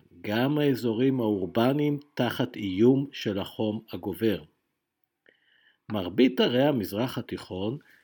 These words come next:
נתונות לתקופה של לפחות ארבעה חודשים של ימי חמסין מדי שנה.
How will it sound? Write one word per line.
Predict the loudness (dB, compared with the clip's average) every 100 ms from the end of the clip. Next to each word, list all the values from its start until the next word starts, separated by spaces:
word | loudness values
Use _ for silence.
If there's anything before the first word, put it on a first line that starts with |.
| _
נתונות | -8 -8 -2 0 2 2 0
לתקופה | -4 -4 -6 -6 0 2 2
של | 0 0
לפחות | 0 -2 -2 -4 -2 6 8 8 4 -8 -4
ארבעה | -4 -2 -4 0 -2
חודשים | 0 -2 -2 -4 0 0 0
של | -2 -4 -2
ימי | -2 0 -2 -2
חמסין | -4 -6 -6 -6 0 2 2 -2
מדי | -6 -8 -2 0 0
שנה. | -4 -8 -4 -2 -2